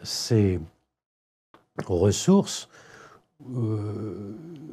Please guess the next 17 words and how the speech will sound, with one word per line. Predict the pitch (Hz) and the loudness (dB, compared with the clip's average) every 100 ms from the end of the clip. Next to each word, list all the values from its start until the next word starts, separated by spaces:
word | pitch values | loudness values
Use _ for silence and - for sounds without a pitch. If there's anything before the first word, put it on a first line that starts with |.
| - - - - - _ _ _ _ - - - | -16 -16 -16 -16 -20 _ _ _ _ -20 -10 6
un | 170 185 | 10 10
consentement | - 180 147 - 143 - 165 180 | 8 6 6 8 6 6 4 4
préalable | - 123 117 107 101 107 156 156 - - _ - | 4 4 6 6 6 4 4 0 -4 -14 _ -2
qui | 160 | 2
soit | - 170 | 6 8
donné | 170 170 | 10 10
en | 147 | 8
connaissance | 120 143 110 131 110 | 8 6 6 4 4
de | 110 | 2
cause, | 110 180 | 2 0
c'est-à-dire | - 120 120 143 156 | 0 2 4 4 2
qui | 123 | 0
soit | - 110 | 0 2
donné, | 101 101 120 160 - - - _ - | 2 2 2 0 -4 -14 -20 _ -2
euh, | 113 110 110 110 - _ _ | 2 4 4 0 -10 _ _
lorsque, | 113 131 113 - - 143 | 4 4 4 -4 2 8
euh, | 131 120 | 10 8